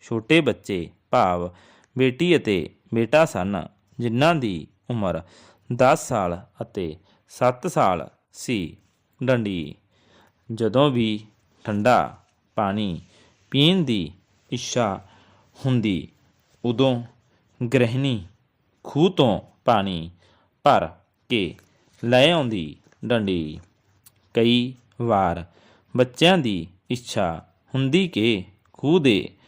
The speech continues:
ਪਾਣੀ ਵਿੱਚੋਂ ਬਾਲਟੀ ਭਰਨ ਵੇਲੇ ਹੇਠਾਂ ਦੇਖਣ ਲੱਗਦੇ ਕਿ ਖੂਹ ਦਾ ਪਾਣੀ ਕਿੰਨਾ ਹੇਠਾਂ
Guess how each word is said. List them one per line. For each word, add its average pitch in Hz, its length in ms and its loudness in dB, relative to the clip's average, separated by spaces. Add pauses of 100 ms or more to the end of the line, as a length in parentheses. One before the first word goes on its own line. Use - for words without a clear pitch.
(380)
ਪਾਣੀ 139 320 4
ਵਿੱਚੋਂ 113 480 -6 (320)
ਬਾਲਟੀ 95 720 -2 (400)
ਭਰਨ 139 280 2
ਵੇਲੇ 110 460 -2 (460)
ਹੇਠਾਂ 110 420 -2 (540)
ਦੇਖਣ 131 560 0 (320)
ਲੱਗਦੇ 98 560 -2 (300)
ਕਿ 107 320 -4 (500)
ਖੂਹ 175 280 2
ਦਾ 107 440 4 (200)
ਪਾਣੀ 92 460 0 (580)
ਕਿੰਨਾ 131 500 2 (520)
ਹੇਠਾਂ 107 460 -2